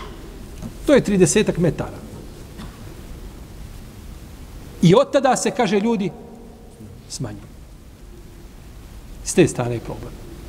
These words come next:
Od tada se ljudi, što to je došlo kod Buhari i kod Muslima.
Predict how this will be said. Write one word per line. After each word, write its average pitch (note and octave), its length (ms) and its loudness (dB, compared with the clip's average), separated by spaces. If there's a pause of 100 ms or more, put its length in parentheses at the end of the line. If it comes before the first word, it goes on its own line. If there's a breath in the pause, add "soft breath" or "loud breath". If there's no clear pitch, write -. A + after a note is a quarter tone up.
(1500)
Od C#3+ 140 2
tada F3+ 200 6
se - 120 0
ljudi, D#3+ 180 6
što D#3+ 140 -2
to - 100 -4
je - 80 -6
došlo - 260 0
kod A3+ 120 4
Buhari C4+ 260 4
i - 40 2
kod E4 100 4
Muslima. A3+ 380 2